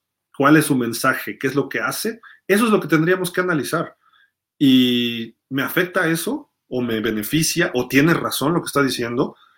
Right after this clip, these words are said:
Y luego dices, ok, quiero entender lo que está diciendo y desde qué punto de vista. Es válido. El punto de vista que sea es válido.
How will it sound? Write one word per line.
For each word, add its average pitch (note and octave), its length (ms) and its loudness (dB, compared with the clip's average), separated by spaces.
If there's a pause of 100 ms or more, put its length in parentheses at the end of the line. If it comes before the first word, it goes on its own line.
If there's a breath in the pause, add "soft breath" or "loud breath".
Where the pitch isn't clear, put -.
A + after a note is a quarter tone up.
(260 soft breath)
Y B2+ 120 0
luego D#3+ 220 6
dices, D#3 260 4
ok, C3+ 180 -4 (320)
quiero C#3 200 4
entender C3+ 480 2
lo C#3+ 140 2
que - 60 -12
está C3+ 180 -4
diciendo C3+ 360 0
y C#3 40 4
desde A2+ 180 -2
qué B2 120 -4
punto B2 340 -2
de G#2 80 0
vista. B2 420 -8 (600)
Es D3 160 4
válido. C#3+ 500 2 (640)
El B2+ 160 -6
punto F#3+ 240 -2
de F3 40 4
vista F3+ 200 0
que - 60 -12
sea F#3+ 140 -6
es E3+ 80 -8
válido. A3 440 -4